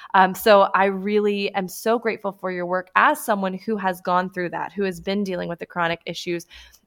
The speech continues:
And sometimes I feel like that, le-, I mean, really, you, you already alluded to it. Like, that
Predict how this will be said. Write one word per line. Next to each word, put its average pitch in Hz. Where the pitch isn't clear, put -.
And 226
sometimes 262
I 196
feel 262
like 196
that, 208
le-, 202
I 190
mean, 175
really, 180
you, 185
you 180
already 175
alluded 180
to -
it. -
Like, 180
that 240